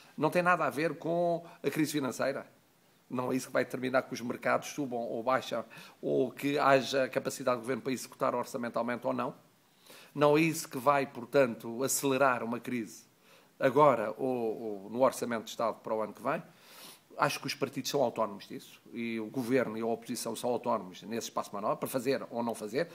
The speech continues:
para fazer bem ou para fazer mal, e que o presidente, por iniciativa dele, não vai desencadear a dissolução.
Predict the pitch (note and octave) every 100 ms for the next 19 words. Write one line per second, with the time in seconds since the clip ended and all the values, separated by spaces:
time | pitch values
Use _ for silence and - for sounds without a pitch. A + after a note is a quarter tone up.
0 | - C#3+ D3+ C3+ C#3+ A#2 G2 A2 A2 A#2
1 | B2+ - - _ _ - - A3 - -
2 | C#3+ C3+ D#3+ D#3 D3+ C3+ D#3 D3 D3 D#3
3 | E3+ E3+ - - _ - C4 C4+ G#3+ E3
4 | - D3 D#3+ D#3+ C#3 D3+ E3+ E3+ D3+ C#3+
5 | C3 A#2+ D#3 E3+ E3+ - C#3+ C3 B2 C3+
6 | C3 A#2 A2+ G2+ -